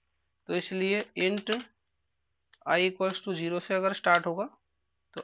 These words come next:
i less than k minus one, है ना, क्योंकि हमें जितना के है उससे भी एक कम चलाना है और ज़ीरो से स्टार्ट हो रहा है तो उससे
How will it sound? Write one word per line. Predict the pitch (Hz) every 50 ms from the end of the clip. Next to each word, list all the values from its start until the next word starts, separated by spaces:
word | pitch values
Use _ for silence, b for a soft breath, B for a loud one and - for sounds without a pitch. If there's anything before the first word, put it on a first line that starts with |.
| -
i | 160 160 175 202 247 233 _ _ _ _ _ _ _ _ _ _ _ -
less | 156 160 165 175 175 170
than | 190 202 226 240 - _ _ - _
k | - 190 196 202
minus | 190 175 165 156 147 135 -
one, | 127 120 123 - - _ _ - -
है | 180
ना, | 202 175 - _ _ _ _ _ _ _ _ b b b b b b _
क्योंकि | - - 180 180 220
हमें | 202 190 185 196 240 320 - _ _ _ _ _ _ _ _ _ _ _ _ _ _ _
जितना | - 156 156 185 185 220 233 240
के | 240 - 233 220
है | 196 202 233 302 311 - -
उससे | - 214 - - - 247 233
भी | 220 262 269 247
एक | 240 240 -
कम | 226 214 214
चलाना | 180 - 156 143 143 151
है | 160
और | 175 185
ज़ीरो | 170 185 226 233 233
से | 226 254 220
स्टार्ट | - - 175 165 156
हो | 160
रहा | 147 143
है | 156
तो | 175 - 196
उससे | 190 185 - - 294